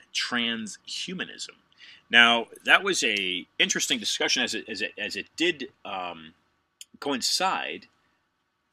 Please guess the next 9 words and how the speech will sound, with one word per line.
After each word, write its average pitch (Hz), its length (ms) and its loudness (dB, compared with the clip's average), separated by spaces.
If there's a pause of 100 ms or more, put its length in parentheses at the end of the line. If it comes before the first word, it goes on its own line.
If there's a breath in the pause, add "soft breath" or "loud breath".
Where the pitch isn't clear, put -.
uh, 95 220 -8
right 123 340 6
about 180 160 4
the 139 60 -10
time 104 460 -2 (600)
of 123 160 -6
having 127 380 2
Patrick - 420 0 (100)
Wood 151 380 0